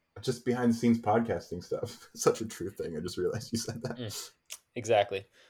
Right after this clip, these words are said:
Speaker 2: I mean, <laughs> was I lying? <laughs> I'm not the pathological liar here, so.
Speaker 1: I mean, I made plans with Rowan. He showed up. I showed up. That was, that was easy.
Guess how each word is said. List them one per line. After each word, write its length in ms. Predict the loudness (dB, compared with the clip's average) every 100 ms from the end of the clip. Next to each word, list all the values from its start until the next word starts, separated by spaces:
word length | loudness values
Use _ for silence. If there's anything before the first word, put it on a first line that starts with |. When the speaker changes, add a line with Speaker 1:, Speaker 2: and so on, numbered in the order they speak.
| _ _ 2
Speaker 2:
I 80 | 4
mean, 220 | 4 2 -2 -4 -4
<laughs> 260 | -12 -12
was 260 | 4 6 10
I 80 | 12
lying? 400 | 12 12 8 6 6 6 0
<laughs> 300 | -2 2 10
I'm 200 | 10 10
not 140 | 8
the 60 | 10
pathological 640 | 8 10 10 8 6 6
liar 240 | 8 8
here, 240 | 6 2 0
so. 260 | -2 -2 -4 -20 -20 -20 _ _ _ _
Speaker 1:
I 60 | 8
mean, 360 | 10 10 8 2 _ _ _ _ _ _ _ -18 -2
I 40 | 6
made 220 | 6 6
plans 320 | 6 8 6
with 100 | 8
Rowan. 500 | 10 12 12 10 4 _ _ _ -2
He 100 | 4
showed 280 | 12 12
up. 220 | 12 10 6 6
I 140 | 8
showed 300 | 10 12 12
up. 320 | 12 12 8 _ _ _ _ 0
That 200 | 8 10
was, 380 | 12 8 2 6
that 100 | 10
was 180 | 10 12
easy. 460 | 12 12 10 8